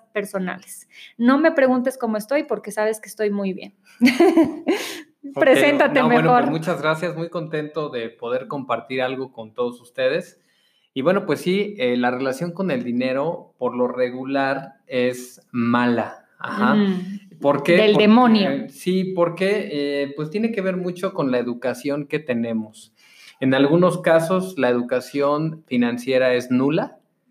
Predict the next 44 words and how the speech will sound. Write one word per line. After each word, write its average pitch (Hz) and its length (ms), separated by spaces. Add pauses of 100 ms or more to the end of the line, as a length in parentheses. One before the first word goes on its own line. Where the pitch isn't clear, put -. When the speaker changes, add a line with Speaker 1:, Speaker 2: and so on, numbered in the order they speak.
(180)
Speaker 2:
y 135 120
en 139 100
algunos 175 460
otros 135 480
nos 120 260
educaron 139 720
de 123 100
tal 165 240
manera 139 520
que 127 140
un 156 260
título 156 540
como 120 280
tal, 139 420
solito, 165 840 (120)
te 131 160
iba 143 180
a 143 40
dar 135 340 (120)
la 117 560
felicidad, 123 580
te 147 80
iba 139 100
a 131 40
dar 135 120
el 131 120
dinero. 117 380
Es 123 80
decir, 135 360 (200)
Speaker 1:
Sí. 220 300
Speaker 2:
si 151 520
tú 185 100
llegabas 180 420
con 135 160
tu 131 140
título 160 360
de 123 120
ingeniero, 127 600
de 127 80
abogado, 120 500
de 135 80
lo 139 140
que 170 100
sea, 165 380